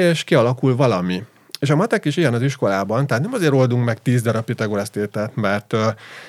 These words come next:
mert úristen, akkor ú, de izgik jön, hogy mekkora a háromszög átfogója, persze, hát mindenki tudja, hogy annyi, hanem azért, hogy kialakuljon a matekos gondolkodás,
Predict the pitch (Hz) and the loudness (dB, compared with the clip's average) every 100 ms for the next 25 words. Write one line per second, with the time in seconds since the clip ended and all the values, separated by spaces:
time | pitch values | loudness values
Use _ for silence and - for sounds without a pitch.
0 | - - 107 117 113 101 - 101 101 110 | -8 -2 0 0 -2 -2 -2 -4 -4 -4
1 | 104 107 110 101 104 101 101 - 107 101 | -4 -4 -4 -4 -6 -6 -10 -6 -6 -4
2 | 98 98 - 110 107 104 104 104 - 107 | -6 -8 -4 -4 -2 -2 -4 -6 -6 -4
3 | 101 - 110 110 127 - - - 101 101 | -6 -8 -6 -2 0 -2 -6 -6 -6 -4
4 | 95 92 - 90 101 104 101 101 113 202 | -6 -8 -10 -8 -6 -4 -2 -2 0 -2
5 | - - - - 143 165 160 123 160 - | -6 -20 -6 0 2 2 2 2 2 2
6 | 131 127 - 160 120 110 - 127 120 95 | 2 2 0 2 2 0 -2 0 0 0
7 | 90 92 95 98 95 92 95 101 107 156 | -4 -6 -8 -8 -8 -6 -6 -4 -2 0
8 | 208 233 | 0 -2